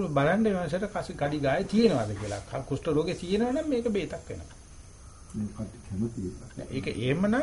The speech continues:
Speaker 1: දීර්ඝ කාලීනව තමයි විනිශ්චය කරන්නේ.
Speaker 2: හ්ම්.
Speaker 1: කියලා දෙන්න වෙනවා. අපි කිසිම කෙනෙකුට අනේ එන්න බණ අහන්න එහෙම කතාවක් නැහැ.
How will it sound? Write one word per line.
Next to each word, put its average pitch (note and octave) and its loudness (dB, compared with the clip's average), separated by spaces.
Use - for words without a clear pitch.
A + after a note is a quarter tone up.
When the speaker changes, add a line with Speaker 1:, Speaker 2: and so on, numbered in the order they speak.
Speaker 1:
දීර්ඝ F3 0
කාලීනව F3+ 0
තමයි G3 -2
විනිශ්චය D#3 -6
කරන්නේ. - -12
Speaker 2:
හ්ම්. F2+ -8
Speaker 1:
කියලා A#3+ 2
දෙන්න C#3 0
වෙනවා. A2+ -2
අපි D#3 -6
කිසිම G3+ -2
කෙනෙකුට F3+ -2
අනේ E3 -4
එන්න D#3 -4
බණ D3 -4
අහන්න E3 -2
එහෙම C3+ -2
කතාවක් A#2 -6
නැහැ. - -12